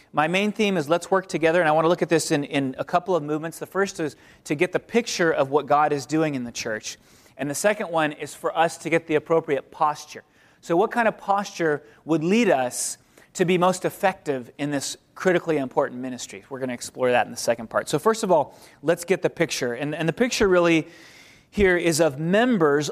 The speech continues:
all serving and ministering to one another. Look with me in verse five, four and five. "For as in one body we have many members, and the members do not all have the same function,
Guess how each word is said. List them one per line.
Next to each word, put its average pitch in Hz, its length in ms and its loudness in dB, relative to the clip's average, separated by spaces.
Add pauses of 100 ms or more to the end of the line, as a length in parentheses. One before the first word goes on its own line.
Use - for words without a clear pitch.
all 190 340 4
serving 185 600 0
and 147 180 -4
ministering 156 560 0
to 135 140 -4
one 123 160 2
another. 117 380 -2 (840)
Look 160 160 0
with 175 140 0
me 170 120 0
in 151 100 0
verse 131 260 -2
five, 127 540 2
four 160 240 2
and 131 100 -4
five. 107 380 0 (1080)
"For 170 240 2
as 202 160 2
in 226 140 2
one 214 180 4
body 165 320 4
we 151 140 0
have 147 200 2
many 180 300 2
members, 151 920 0 (600)
and 151 140 2
the 151 60 2
members 196 420 2
do 180 160 4
not 165 220 4
all 156 260 4
have 156 220 2
the 139 80 -2
same 156 320 -2
function, 147 540 -4